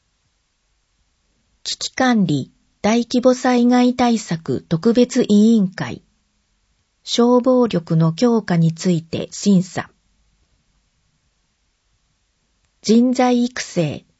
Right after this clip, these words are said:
文化、スポーツ振興特別委員会。グローバル人材の育成について審査。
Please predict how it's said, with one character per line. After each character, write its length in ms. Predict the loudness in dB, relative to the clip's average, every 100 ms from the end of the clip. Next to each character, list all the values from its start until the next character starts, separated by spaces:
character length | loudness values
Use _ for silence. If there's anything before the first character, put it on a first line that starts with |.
| _
文 260 | 2 4 2
化、 320 | -2 -8 -8 _ _ _
ス 160 | -20 -6
ポ 240 | 0 0
ー 40 | 0
ツ 160 | -2
振 320 | -2 0 0
興 340 | 0 -2 -2 -2
特 300 | -4 -2 0
別 320 | 0 0 0
委 240 | 2 4 4
員 140 | 2
会。 360 | -2 -10 -12 -16 _ _ _ _ _ _ _ _ _ _ _
グ 140 | 0
ロ 220 | 2 4 2
ー 20 |
バ 120 | 2
ル 140 | 2
人 320 | 2 2 2 2
材 260 | 0 0
の 160 | -2 -2
育 220 | -6 -6
成 320 | -4 0 2
に 140 | 2 2
つ 160 | 2
い 120 | 0
て 280 | 0 -6 -8
審 300 | -6 0 0
査。 280 | 0 -4 -16